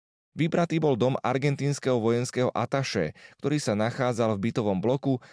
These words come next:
vzdialenom päť kilometrov od ambasády. Veľvyslanec sa zaručil, že všetko prebehne bez policajného dohľadu,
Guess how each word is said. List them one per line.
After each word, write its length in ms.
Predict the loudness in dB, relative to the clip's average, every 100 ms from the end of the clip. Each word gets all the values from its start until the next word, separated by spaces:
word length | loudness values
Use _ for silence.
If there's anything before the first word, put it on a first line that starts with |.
| -14
vzdialenom 560 | -6 0 2 2 0 -2
päť 260 | -2 -2 0
kilometrov 640 | 0 2 0 0 2 2
od 60 | 0
ambasády. 680 | -2 -2 -2 -2 -2 -2 -8 _ _ _ _ _
Veľvyslanec 640 | 0 2 2 2 2 2
sa 120 | 0 0
zaručil, 480 | 2 2 2 0
že 160 | 2 0
všetko 320 | -2 -2 -4 -2
prebehne 440 | 0 2 0 -2
bez 320 | 0 -2 -2 -2
policajného 680 | 0 0 0 0 0 -2
dohľadu, 480 | 0 0 0 0 -2